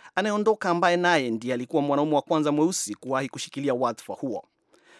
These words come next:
Rais Obama ametoa taarifa kwamba sasa Marekani itakuwa sawa baada ya kuthibitishwa kwa Lynch, akiongeza kusema kuwa yeye ni mwenye mawazo huru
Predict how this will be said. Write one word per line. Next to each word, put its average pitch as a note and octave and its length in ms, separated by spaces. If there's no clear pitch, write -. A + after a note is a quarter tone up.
Rais B2+ 320
Obama C#3+ 480
ametoa G#2+ 380
taarifa C#3 360
kwamba D3+ 280
sasa C#3+ 420
Marekani G#3+ 360
itakuwa G#3 320
sawa E3 420
baada C#3 460
ya A#2+ 100
kuthibitishwa B2+ 600
kwa B2 160
Lynch, D#3+ 320
akiongeza C#3 440
kusema D#3 300
kuwa D#3+ 220
yeye D#3 440
ni B2+ 100
mwenye B2+ 280
mawazo A#2+ 360
huru G#3 380